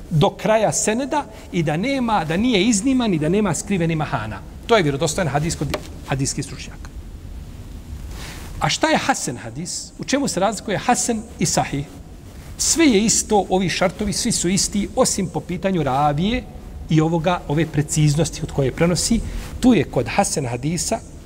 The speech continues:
palo deređuje. Pa se kaže hafifu dabt, koji nije toliko precizan, on je precizan, jel u redu?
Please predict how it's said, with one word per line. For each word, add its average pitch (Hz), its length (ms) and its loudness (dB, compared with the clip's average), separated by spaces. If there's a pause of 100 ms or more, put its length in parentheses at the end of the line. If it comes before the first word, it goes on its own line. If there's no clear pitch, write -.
(240)
palo 147 200 4
deređuje. 110 640 -8 (1600)
Pa 131 100 2
se - 140 0
kaže 147 320 2
hafifu 135 560 -4 (120)
dabt, - 480 -4 (840)
koji 123 220 2
nije 170 300 6 (100)
toliko 196 460 2
precizan, 185 600 0 (140)
on 123 120 -2
je 107 60 -4
precizan, 170 480 2 (180)
jel 110 100 -8
u - 20 -6
redu? 123 220 0